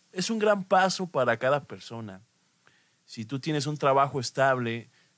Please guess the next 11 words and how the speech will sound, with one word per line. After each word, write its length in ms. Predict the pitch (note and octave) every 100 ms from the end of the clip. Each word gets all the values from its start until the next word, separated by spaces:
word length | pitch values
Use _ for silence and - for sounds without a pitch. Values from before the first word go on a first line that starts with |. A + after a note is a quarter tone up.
| _
o 380 | A#2+ A#2 A#2 A#2
si 140 | A#2 B2+
tienes 460 | C#3+ - - -
un 80 | E3
trabajo 460 | D#3+ D3 D3+ E3 C#3+
de 120 | A2
periodos, 720 | A2 A2 C3+ C3 C#3+ D#3 - _ _ _ _ -
pues 160 | C#3
tú 100 | G#3+
puedes 300 | F#3 G#3+ A3
lograrlo. 580 | E3+ C#3+ D#3 F3+ A#2+ G2+